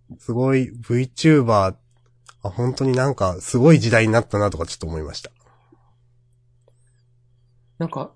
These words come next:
Speaker 2: 展開が早すぎ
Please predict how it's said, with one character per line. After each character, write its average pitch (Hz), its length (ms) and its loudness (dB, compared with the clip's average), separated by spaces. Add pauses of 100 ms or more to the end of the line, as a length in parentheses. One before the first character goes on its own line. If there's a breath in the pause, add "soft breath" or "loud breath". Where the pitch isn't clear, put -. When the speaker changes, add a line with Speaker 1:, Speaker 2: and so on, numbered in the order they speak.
(920)
Speaker 2:
展 262 320 0
開 247 540 0 (540)
が 160 340 -4 (840)
早 202 360 6
す - 220 -4
ぎ 233 320 2